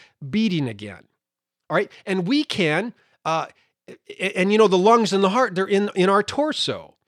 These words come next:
So we're thinking here about protecting our torso, protecting our heart, protecting our lungs. So I find it helpful to engage in spiritual C P R on ourselves and on other people.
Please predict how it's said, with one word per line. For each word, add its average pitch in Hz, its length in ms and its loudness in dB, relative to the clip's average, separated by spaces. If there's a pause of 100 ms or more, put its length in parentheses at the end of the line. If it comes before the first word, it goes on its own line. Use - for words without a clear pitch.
(160)
So 233 140 2
we're 226 100 4
thinking 277 400 -2
here 196 220 0
about 175 360 0 (320)
protecting 208 640 -6
our 175 180 -2
torso, 202 520 -2
protecting 185 540 -6
our 170 160 2
heart, 175 340 -4
protecting 165 480 -8
our 147 160 -2
lungs. 151 520 -2 (260)
So 202 160 -4
I 247 140 2
find 247 260 2
it 160 100 -2
helpful 156 460 -2
to - 180 -6
engage 190 680 0
in 160 280 -2 (160)
spiritual 240 880 -2 (120)
C 214 480 -2
P 190 320 -2
R 139 420 2 (220)
on 185 160 4
ourselves 147 580 2
and 151 220 0
on 147 180 2
other 127 220 -2
people. - 440 -8